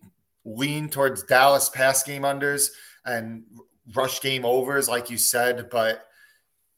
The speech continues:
just remember, you, you just have to, you just have to see the numbers to, to get an idea if it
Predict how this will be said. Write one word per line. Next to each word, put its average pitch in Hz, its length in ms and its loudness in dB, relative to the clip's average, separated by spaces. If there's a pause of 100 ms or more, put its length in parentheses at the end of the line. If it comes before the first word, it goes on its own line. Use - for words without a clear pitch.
just 143 360 4
remember, 135 600 2
you, 131 100 -12
you 123 180 -10
just 123 180 -2
have 127 260 2
to, 127 180 -6
you 123 140 -12
just 127 180 -4
have 127 200 2
to 123 80 -8
see 127 180 -2
the 117 100 -8
numbers 104 680 2
to, 98 420 -4
to 104 340 -6 (200)
get 113 120 -4
an 107 140 -6
idea 104 420 -4
if 98 140 -12
it 98 120 -12